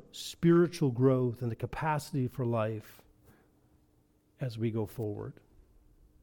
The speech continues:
And so he says, this is, this is, this is,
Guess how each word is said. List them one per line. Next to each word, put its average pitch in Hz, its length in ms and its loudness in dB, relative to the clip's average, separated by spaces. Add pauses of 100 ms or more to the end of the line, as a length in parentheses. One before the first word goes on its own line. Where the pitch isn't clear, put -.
(1400)
And 139 100 -2
so 170 100 6
he 165 60 8
says, 156 260 4
this 208 260 8
is, 180 260 0
this 185 280 6
is, 196 240 0
this 202 280 4
is, 156 300 -2